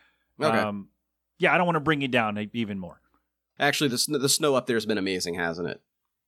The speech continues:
Speaker 2: Uh, well, today's snow, I'll say it then. Uh, today's snow that I shoveled this morning was, like, powdery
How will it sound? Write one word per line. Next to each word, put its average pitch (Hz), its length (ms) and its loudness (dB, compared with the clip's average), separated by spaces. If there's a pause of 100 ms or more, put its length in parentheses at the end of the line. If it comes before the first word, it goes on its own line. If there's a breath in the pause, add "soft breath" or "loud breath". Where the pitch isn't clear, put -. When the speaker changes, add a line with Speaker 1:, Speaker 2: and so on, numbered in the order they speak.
(200)
Speaker 2:
Uh, 170 280 2
well, 175 400 0
today's 185 380 2
snow, 139 360 2
I'll 135 100 4
say 107 280 -2
it 98 180 -10
then. 101 240 -8 (120)
Uh, 113 260 2
today's 160 440 0
snow 139 320 2
that 117 100 2
I 113 100 2
shoveled 120 360 0
this - 160 -6
morning 135 320 2
was, 104 220 -2 (180)
like, 110 320 0 (380)
powdery 135 720 2